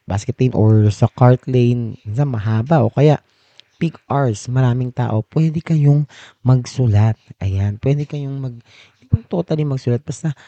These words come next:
mai-dump nyo lang siya dun sa inyong cellphone. Para from your memory, mailipat ninyo yung idea. Para hindi nasasayang yung mga idea, di ba? Nat-, hindi mo na siya matandaan agad,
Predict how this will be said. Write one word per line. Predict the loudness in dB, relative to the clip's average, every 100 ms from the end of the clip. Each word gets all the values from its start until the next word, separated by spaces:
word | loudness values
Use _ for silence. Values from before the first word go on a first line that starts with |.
| _ -12
mai-dump | -10 -6 -4 -4 -4 -2 -4 -4 -6
nyo | -6
lang | -4 -6
siya | -6 -4 -4
dun | -2 -4 -6
sa | -10 -10 -6 -6
inyong | -6 -8 -4 -4 -4 -8 _ _ _
cellphone. | -8 -2 -2 -2 0 0 0 -8 _
Para | -6 -2 -2
from | -4 -6 -4
your | -4 -2 -2
memory, | -2 -4 -4 -4 -4
mailipat | -4 -4 -4 -6 -8 -6
ninyo | -6 -4
yung | -4 -6 -8 -10
idea. | -10 -12 -20 -16 -16 -16 _ _ _ _
Para | -8 -8
hindi | -6 -8 -6 -8
nasasayang | -10 -10 -4 -2 0
yung | 0 0 -2
mga |
idea, | -8 -8 -6 -6
di |
ba? | -4 -4 -4
Nat-, | -8 -18 _ -12
hindi | -8 -6
mo | -6 -8
na |
siya | -8
matandaan | -8 -8 -8 -8 -8
agad, | -6 -6 -8